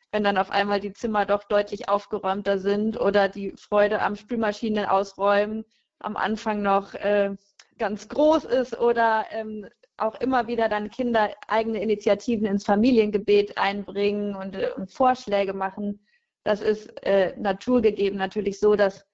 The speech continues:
sich sowas dann nicht, äh, hält, sondern dann wieder abflacht und man irgendwann wieder quasi zur Tankstelle muss, um mit neuer Energie und, und neu aufgeladen weiterzumachen. Aber ich glaub, das kennen wir alle aus Exerzitien oder anderen Erfahrungen, wo man danach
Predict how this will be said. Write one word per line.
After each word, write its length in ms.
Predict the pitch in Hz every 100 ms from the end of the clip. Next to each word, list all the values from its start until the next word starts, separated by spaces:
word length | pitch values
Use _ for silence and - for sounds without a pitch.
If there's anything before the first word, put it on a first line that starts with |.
| _ _ _
sich 180 | 233 220
sowas 320 | 226 220 214
dann 160 | 214 208
nicht, 320 | 214 214 -
äh, 200 | 196 202
hält, 320 | 190 220 233
sondern 280 | 214 196 190
dann 200 | 190 190
wieder 300 | 190 190 185 - _ _ _
abflacht 880 | 277 - - 240 240 247 - _
und 220 | - 214 214
man 340 | 214 202 202 - _ _
irgendwann 480 | - 202 208 208 208
wieder 400 | 208 202 196 202 - _ _ _ _ - - _ -
quasi 300 | 220 214 208
zur 180 | -
Tankstelle 540 | 202 226 233 - 208 202
muss, 280 | 202 214 -
um 380 | - 202 202 -
mit 200 | 202 202
neuer 340 | 214 208 202
Energie 460 | - 202 196 214 220
und, 340 | 202 202 196
und 260 | - 196 190
neu 180 | 208 196
aufgeladen 600 | 190 - 208 196 190 185
weiterzumachen. 680 | 190 220 - 208 208 208
Aber 140 | 196 190
ich 60 |
glaub, 180 | - 185
das 160 | 190 -
kennen 240 | 196 185
wir 180 | 180 160
alle 260 | 196 175
aus 280 | 160 160 -
Exerzitien 680 | - 165 185 175 226 - 190
oder 200 | 175 170
anderen 240 | 147 180 180
Erfahrungen, 580 | 160 - 180 175 180 175
wo 80 |
man 140 | 170 170
danach 340 | 170 175 170